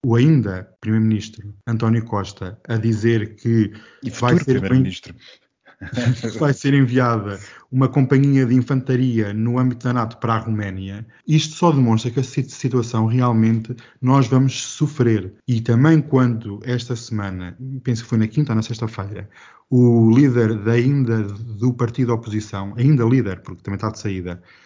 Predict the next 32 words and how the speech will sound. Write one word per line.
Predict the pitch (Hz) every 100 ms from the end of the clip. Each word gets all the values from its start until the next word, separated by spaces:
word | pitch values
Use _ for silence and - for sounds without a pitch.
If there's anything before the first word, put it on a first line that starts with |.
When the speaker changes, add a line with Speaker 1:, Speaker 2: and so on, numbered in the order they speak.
| _ -
Speaker 1:
a | 139
dizer | 139 127 143 120
que | 127 117
vamos | 143 160 160
ter | 147 131
que | - 131
aguentar | 110 127 117 120 110
porque | - 113 135
vamos | 113
ter | 131
que | 117
fazer | 117 107 101
sacrifícios, | - 117 113 98 - 90 - 107 107 _ -
é | 170
realmente, | 170 135 117 113 110
quando | 151 165
esta | 170 170
gente | 123 113 110
vem | 127
a | 120
público | 117 101 98 92 - 101 - _ _ -
dizer | 127 123 120
isto, | 107 104 - 123 120
é | 143 156
porque | - 135
a |
situação | 117 110 110 - 98 95 101 -
internamente | 127 120 104 98 101 104 120
é | 113 113 -
gravíssima | 107 139 113 113 113 107 98 92 -
e | 127
nós | 120 123 120 -